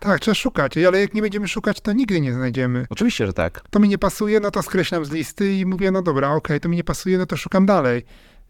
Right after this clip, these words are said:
Speaker 1: I, ale pasowało mi w tym to i to, tak jak ty powiedziałeś. E, i znalazłeś gdzieś wspólny mianownik, który na końcu równał się taniec i to, i to też jest bardzo fajna metoda.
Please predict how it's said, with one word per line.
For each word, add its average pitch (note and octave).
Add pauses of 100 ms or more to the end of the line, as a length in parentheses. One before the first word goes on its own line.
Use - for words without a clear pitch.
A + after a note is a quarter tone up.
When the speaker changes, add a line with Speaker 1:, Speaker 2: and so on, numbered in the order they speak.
Speaker 1:
I, D#3
ale F3
pasowało F#3+
mi F#3+
w -
tym F#3
to F#3+
i F#3
to, D#3
tak C3+
jak B2
ty C3
powiedziałeś. C3 (420)
E, D#3+
i D3+
znalazłeś F3+
gdzieś D#3+
wspólny F#3
mianownik, F3+
który G3
na F3+
końcu F#3+
równał F#3
się -
taniec B2
i D3
to, F3+
i D3+
to -
też -
jest B2+
bardzo B2+
fajna C3
metoda. B2+